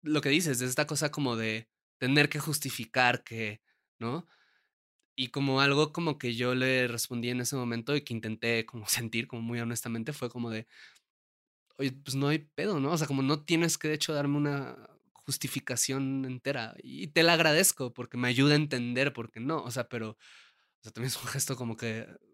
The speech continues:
reconozco y es amable y todo, pero no pasa nada, ¿no? O sea, no hay ningún problema con que no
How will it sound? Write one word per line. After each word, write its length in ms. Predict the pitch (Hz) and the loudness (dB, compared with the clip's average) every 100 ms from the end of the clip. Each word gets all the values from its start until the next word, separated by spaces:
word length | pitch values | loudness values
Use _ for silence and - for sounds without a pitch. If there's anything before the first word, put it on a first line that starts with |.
| - | -18
reconozco 500 | - 120 139 - 113 | -6 0 2 0 -4
y 80 | |
es 100 | 107 | -6
amable 300 | 113 127 139 | -4 0 0
y 40 | 110 | -2
todo, 200 | 135 - | -6 -8
pero 320 | - 123 120 - _ - | -2 -2 -2 -6 _ -6
no 200 | 127 139 | -4 0
pasa 240 | 160 147 | 0 0
nada, 460 | 123 123 139 110 - _ _ _ _ _ | -2 0 -2 -4 -12 _ _ _ _ _
¿no? 60 | 131 | -8
O 40 | |
sea, 100 | 135 | 0
no 80 | 135 | 4
hay 60 | 147 | 6
ningún 360 | 156 151 160 | 4 2 0
problema 540 | 151 143 127 127 143 117 | 0 0 2 0 0 -4
con 160 | 120 113 | -8 -8
que 140 | 117 | -6
no 340 | 117 127 135 | -2 0 -2